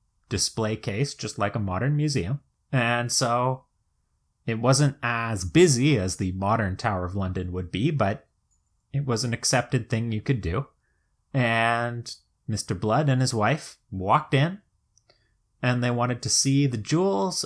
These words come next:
and they paid their fee, and Mister Edwards was given his recitation like a modern museum tour guide telling you about the artifacts. And suddenly,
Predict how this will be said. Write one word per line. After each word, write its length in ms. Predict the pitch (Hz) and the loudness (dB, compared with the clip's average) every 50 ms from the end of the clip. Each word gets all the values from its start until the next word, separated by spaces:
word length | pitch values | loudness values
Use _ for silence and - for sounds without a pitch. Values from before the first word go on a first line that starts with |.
| - | -6
and 580 | - 107 101 104 104 95 95 98 95 95 104 104 107 - _ _ _ _ - | -4 -4 -2 -2 0 0 0 0 -2 -2 -4 -8 -10 -16 _ _ _ _ -6
they 100 | 87 78 | -6 -6
paid 400 | - - - 139 131 135 131 113 | -4 -2 0 2 2 2 0 0
their 100 | 95 90 | -2 -4
fee, 460 | - - - 190 185 196 185 170 135 | -2 -2 -2 0 0 2 0 0 0
and 240 | 95 87 87 95 95 _ _ _ _ _ _ _ - | 0 -2 -4 -6 -8 _ _ _ _ _ _ _ -10
Mister 340 | 117 117 - - 104 98 | -8 -8 -6 -6 -4 -2
Edwards 380 | 117 127 135 131 131 131 120 104 | -2 0 0 0 0 0 0 -2
was 220 | 92 85 85 - | -4 -4 -4 -6
given 480 | 104 95 - 131 131 127 135 131 123 120 | -6 -2 0 0 2 2 2 2 0 0
his 800 | 104 104 101 98 98 87 85 87 85 - - - - - - _ _ _ _ _ _ - | -2 -4 -4 -2 -2 -4 -4 -4 -2 -2 -2 -4 -4 -8 -12 _ _ _ _ _ _ -4
recitation 760 | - 110 98 98 - 104 - - 120 127 127 - 156 143 123 | 0 0 0 0 -2 -4 -4 -2 -2 -2 0 0 0 0 0
like 160 | 101 82 76 | 0 -2 -4
a 40 | 82 | -4
modern 540 | 87 95 - 98 104 101 98 98 98 101 98 _ _ - | -4 -4 -2 -2 -2 -2 -2 -2 -4 -4 -6 _ _ -6
museum 600 | 135 123 120 113 101 - 110 113 113 110 110 104 | -4 -2 0 0 0 0 0 0 0 -2 -4 -4
tour 260 | - - 123 110 110 | -2 -2 0 0 0
guide 380 | 107 123 120 117 120 127 123 - | 0 2 2 2 2 0 -2 -2
telling 300 | 127 107 101 104 101 107 | -2 -2 0 0 -2 -2
you 100 | 107 101 | -2 -2
about 400 | 101 95 107 98 101 127 - 131 | -2 -2 -2 -2 -2 -2 -4 -4
the 120 | 113 110 | -4 -2
artifacts. 680 | 80 101 110 110 - - 117 110 120 143 - - - - - _ _ _ _ _ _ _ _ _ _ _ _ _ _ _ _ _ _ _ _ _ _ _ _ _ _ _ _ _ _ _ _ _ _ _ - | 0 0 0 -2 -2 -2 -2 -2 -4 -6 -6 -6 -8 -8 -10 _ _ _ _ _ _ _ _ _ _ _ _ _ _ _ _ _ _ _ _ _ _ _ _ _ _ _ _ _ _ _ _ _ _ _ -4
And 540 | 120 120 120 127 135 139 143 143 143 143 - | -2 0 2 2 4 4 4 4 4 2 0
suddenly, 680 | - - - 143 165 202 202 165 113 104 123 160 - | 0 2 4 4 4 4 2 2 2 2 0 -2 -4